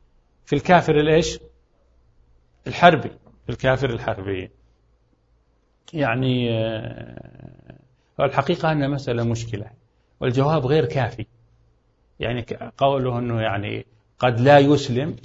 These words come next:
هذا إشكال هذا، يعني هل يكت-، نكتفي بهذا إذا كان الشرع منعه يعني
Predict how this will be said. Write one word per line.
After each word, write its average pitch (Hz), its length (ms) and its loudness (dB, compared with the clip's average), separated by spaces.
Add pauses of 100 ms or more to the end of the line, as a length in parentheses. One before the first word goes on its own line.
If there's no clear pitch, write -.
هذا 208 260 -6
إشكال 202 420 -6
هذا، 101 220 -4
يعني 101 280 -10 (240)
هل 160 180 2
يكت-، 175 320 0
نكتفي 151 460 -4
بهذا 139 420 -2
إذا 208 240 2
كان 226 320 2
الشرع 175 440 2
منعه 123 560 0
يعني 110 340 -4